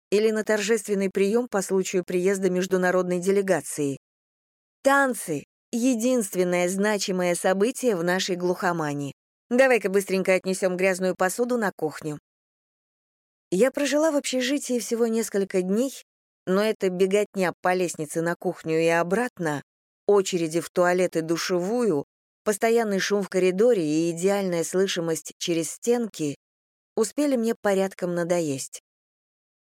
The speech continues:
Переехав из коммуналки в отдельную квартиру, Я первое время не могла поверить, что она принадлежит только мне и мужу,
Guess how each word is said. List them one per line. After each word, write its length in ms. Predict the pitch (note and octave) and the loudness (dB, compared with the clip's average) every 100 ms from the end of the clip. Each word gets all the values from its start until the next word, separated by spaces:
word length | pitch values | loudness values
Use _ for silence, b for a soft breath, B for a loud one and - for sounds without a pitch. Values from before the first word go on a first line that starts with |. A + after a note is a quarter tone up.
| _ | _
Переехав 460 | - A#3 D#4 D4+ C4 | 0 2 2 0 -2
из 100 | B3+ | -4
коммуналки 560 | B3 B3 B3 B3 - G#3+ | -2 0 2 0 0 0
в 80 | |
отдельную 540 | G#3 G3+ G3+ G#3 G3+ G3 | 0 0 0 0 -2 -2
квартиру, 680 | F#3+ G3+ G3 C4 C4+ D#3+ C3 _ _ _ F3 | -2 -4 -4 -4 -2 -2 -6 _ _ _ 0
Я 140 | G3+ | 0
первое 340 | A3 A#3 A3+ A3 | 2 2 2 2
время 280 | A#3 A#3+ | 0 0
не 100 | F#3+ | 0
могла 280 | F#3 F#3+ G#3 | -2 0 0
поверить, 460 | G3+ G3+ A3 A3 F3 | 0 0 2 0 -2
что 240 | - F3 | -4 -4
она 160 | F3 F#3 | -2 -4
принадлежит 640 | F#3 F3 E3+ E3+ E3+ F#3 - | -4 -4 -2 -2 0 -2 -4
только 380 | - F#3+ - F3 | 0 0 0 -2
мне 380 | F3+ F3+ G3 F#3+ | 0 0 0 0
и 20 | |
мужу, 500 | G3 A3 F3+ C#3+ C3 | 0 -2 -2 -4 -6